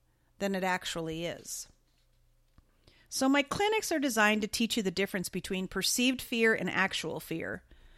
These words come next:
so that you can live a more fearless life, in addition to becoming confident in the saddle. You know, much of this can also relate to your faith and how much trust you have in God.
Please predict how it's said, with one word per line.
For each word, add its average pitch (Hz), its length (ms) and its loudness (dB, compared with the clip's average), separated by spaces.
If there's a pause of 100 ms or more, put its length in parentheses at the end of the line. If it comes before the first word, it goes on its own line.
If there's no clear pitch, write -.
(340)
so - 200 2
that 233 180 2
you 247 80 2
can 214 220 4
live 214 220 6
a 202 60 8
more 196 320 4
fearless 185 540 0
life, 196 720 2 (1160)
in 240 120 4
addition 202 720 4
to - 120 -6
becoming 190 640 -2
confident 170 520 -2
in 156 100 -4
the 143 80 -8
saddle. 170 480 -2 (1300)
You 208 100 -4
know, 208 120 0
much 233 340 6
of 233 100 -2
this 233 200 2 (540)
can - 160 -2
also 214 360 2
relate 202 400 0
to 214 100 -4
your 165 140 -6
faith 214 500 0
and 190 160 -4
how 196 300 2
much - 280 -4
trust - 300 0
you 208 120 0
have 208 220 0
in 196 140 -4
God. 185 480 0